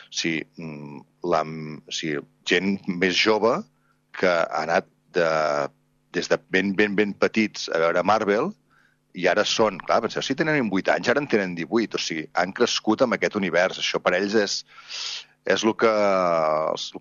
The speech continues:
podria haver estat El Senyor dels Anells en una generació, Matrix per una altra, o, com deies, Star Wars per una altra.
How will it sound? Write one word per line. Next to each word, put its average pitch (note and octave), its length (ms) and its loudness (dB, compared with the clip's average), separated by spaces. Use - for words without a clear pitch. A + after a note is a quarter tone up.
podria F2+ 180 0
haver G#2 160 2
estat G2+ 200 0
El F#2+ 80 2
Senyor F#2+ 280 0
dels F#2+ 160 0
Anells F#2+ 240 -2
en F#2 80 0
una F2+ 120 0
generació, B2 800 2
Matrix G2 540 0
per F#2+ 140 2
una G2+ 200 2
altra, B2 500 0
o, F2+ 160 2
com D#2+ 220 -6
deies, F2 320 2
Star F2 260 0
Wars D#2+ 240 0
per F#2 120 0
una F2 160 0
altra. E2 300 -2